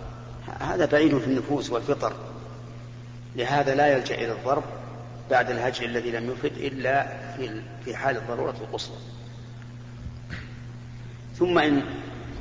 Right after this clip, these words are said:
إن صلحت الحال وإلا فيحكم رجلان، حكم من أهله وحكم من أهلها،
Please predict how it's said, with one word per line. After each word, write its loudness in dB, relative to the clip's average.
إن 2
صلحت 2
الحال 2
وإلا 6
فيحكم 0
رجلان، 0
حكم 0
من -2
أهله -2
وحكم -4
من -4
أهلها، 0